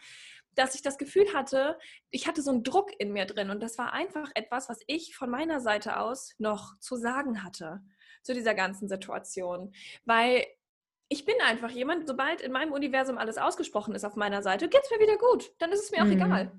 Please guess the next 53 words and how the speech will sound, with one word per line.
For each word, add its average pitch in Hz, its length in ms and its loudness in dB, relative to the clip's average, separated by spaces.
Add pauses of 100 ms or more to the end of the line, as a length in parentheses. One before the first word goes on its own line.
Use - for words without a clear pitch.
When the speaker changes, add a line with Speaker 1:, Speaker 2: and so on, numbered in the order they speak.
Speaker 1:
Also 277 160 -4
ich - 140 -10
muss 403 180 0
einfach 349 320 -4
meinen 294 240 -2
Senf 285 240 0
loslassen 349 560 -4
und 285 160 -6
dann 294 140 -2
kannst 330 220 -8
du 285 80 -8
damit 277 240 -4
machen, 294 240 -6
was 262 140 -4
du 240 120 -6
willst, 415 280 -4
kannst 320 180 -6
auch 247 100 -6
wegrennen, 359 340 -4
ist 302 140 -10
mir 269 80 -4
egal, 277 320 -2
aber 294 160 -8
ich - 120 -14
hab 349 100 -10
dann 339 120 -6
halt 311 140 -4
alles 277 220 -4
getan. 190 480 -4
So - 160 -4
aus - 120 -6
meiner 196 280 6
Speaker 2:
Mhm. - 20 4
Speaker 1:
möglichen 202 440 0
Sicht 233 240 0
ist 240 100 -14
halt 214 200 -2
alles 190 240 -2
getan 262 400 -4
worden. 294 300 -6 (320)
Und 233 80 -4
was 254 160 2
der 233 100 -2
Mensch 285 260 0
dann 185 140 -4
damit 165 300 -10
macht, - 200 -18
das 254 120 -8
ist - 180 -14
relativ 262 400 -6
egal. 185 460 -2 (760)
Und 254 120 0
ich - 240 -6